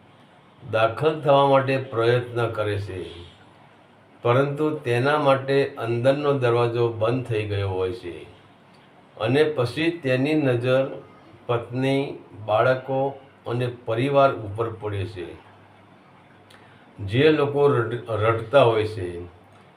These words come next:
ત્યારે આત્મા તેમને કહેવા જાય છે કે, "અલે, તમે લોકો કેમ રડો છો? હું તમારી સામે તો ઊભો જ છું."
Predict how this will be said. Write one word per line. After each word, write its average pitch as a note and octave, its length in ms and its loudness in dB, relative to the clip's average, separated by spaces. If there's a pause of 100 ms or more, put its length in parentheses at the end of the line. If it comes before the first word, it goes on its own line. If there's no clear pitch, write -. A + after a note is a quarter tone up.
(320)
ત્યારે C#3 640 4
આત્મા C#3 760 2
તેમને C#3 500 2
કહેવા A2+ 580 0
જાય A#2+ 280 0
છે A#2+ 420 -4 (960)
કે, - 320 0
"અલે, C3 260 -2
તમે C#3 380 0
લોકો D3 460 -2
કેમ D3 320 -2
રડો A2 320 2
છો? F#2 400 -8 (360)
હું C3 320 -2
તમારી C#3 420 2
સામે B2+ 360 0
તો C#3+ 280 0
ઊભો B2+ 260 4
જ D3 120 0
છું." F2 400 -10